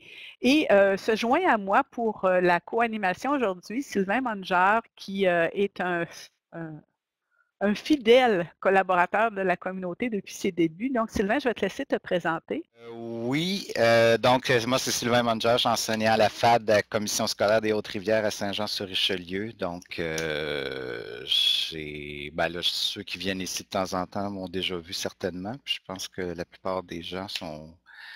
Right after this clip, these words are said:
Speaker 2: sont, euh, familiers.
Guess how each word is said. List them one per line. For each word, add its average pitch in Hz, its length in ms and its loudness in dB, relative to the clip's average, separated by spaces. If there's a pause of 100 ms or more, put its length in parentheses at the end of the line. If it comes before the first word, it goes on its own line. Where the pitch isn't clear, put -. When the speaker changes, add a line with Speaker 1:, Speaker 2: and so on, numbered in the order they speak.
(920)
Speaker 2:
sont, 90 580 -4
euh, 87 120 -2
familiers. 98 600 -2